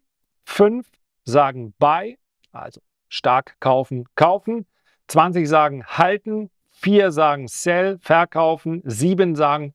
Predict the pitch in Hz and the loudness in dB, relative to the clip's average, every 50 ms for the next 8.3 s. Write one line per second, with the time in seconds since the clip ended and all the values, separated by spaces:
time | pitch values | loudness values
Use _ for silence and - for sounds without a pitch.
0 | _ _ - - - - - 139 135 139 151 156 156 131 - - 131 117 113 - | _ _ -20 -20 -18 -10 -2 0 0 0 0 -2 -6 -12 -10 -8 -6 -6 -8 -8
1 | _ _ _ _ _ _ _ _ - 247 196 220 240 226 220 190 151 143 131 151 | _ _ _ _ _ _ _ _ -2 0 0 0 0 -4 -4 -2 -2 -2 -2 -2
2 | 139 139 143 143 - - 135 135 - - 123 120 113 - - 107 _ _ _ _ | -2 -2 -4 -6 -4 -4 -4 -4 -4 -4 -6 -6 -6 -8 -12 -20 _ _ _ _
3 | _ _ _ _ - - 135 - - - 208 226 233 208 - 147 147 147 147 156 | _ _ _ _ -2 -2 -2 -2 0 0 0 2 2 0 0 -2 -2 0 0 0
4 | 143 143 143 143 127 120 127 131 127 - 139 117 120 127 131 - - 110 104 107 | -2 -2 -4 -4 -2 0 0 0 0 -2 -2 -4 -4 -4 -4 -10 -10 -10 -10 -10
5 | - - - _ _ _ _ _ _ _ _ _ _ _ _ _ _ - 139 135 | -12 -16 -20 _ _ _ _ _ _ _ _ _ _ _ _ _ _ -4 0 2
6 | 151 156 - - 220 240 247 226 185 165 - - 160 - - 151 139 143 170 185 | 2 2 2 2 0 0 2 0 -4 -4 -4 -6 -8 -4 -2 0 2 2 2 2
7 | 196 175 - - 156 139 135 - - - - 156 165 180 190 185 170 139 139 156 | 0 -4 -2 -2 -2 -2 -2 -4 -6 -4 0 0 0 0 0 -4 -4 -2 -2 -2
8 | 156 151 143 139 131 | 0 0 0 -2 -2